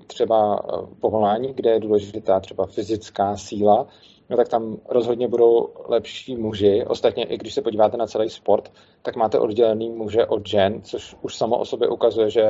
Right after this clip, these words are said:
jsou, že, že ty kategorie nejsou jako srovnatelný, což znamená, že minimálně v něčem, třeba co se týče jako sportů typu, já nevím, atletika, plavání a podobně, tak prostě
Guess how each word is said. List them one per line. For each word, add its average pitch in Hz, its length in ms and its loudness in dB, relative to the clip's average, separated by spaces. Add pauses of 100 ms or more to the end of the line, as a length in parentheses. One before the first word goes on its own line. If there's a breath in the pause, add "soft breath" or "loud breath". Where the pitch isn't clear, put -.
(140)
jsou, 107 340 -4 (540)
že, 117 200 -8
že 117 180 -4 (360)
ty 117 120 -8
kategorie 110 580 2
nejsou 104 600 -2 (180)
jako 104 200 -10
srovnatelný, 110 880 0
což 127 180 -10 (160)
znamená, 110 280 -2
že 113 100 -4
minimálně 113 440 2
v 104 60 -6
něčem, 110 440 0 (460 soft breath)
třeba 107 200 -2
co 101 100 -10
se 95 80 -2
týče 98 220 -2
jako 95 260 2
sportů 101 400 -4
typu, 101 500 -4 (420)
já 98 80 -2
nevím, 101 340 0
atletika, 101 640 0
plavání 101 720 2
a 95 40 -6
podobně, 104 400 0
tak - 120 -10
prostě 101 420 -4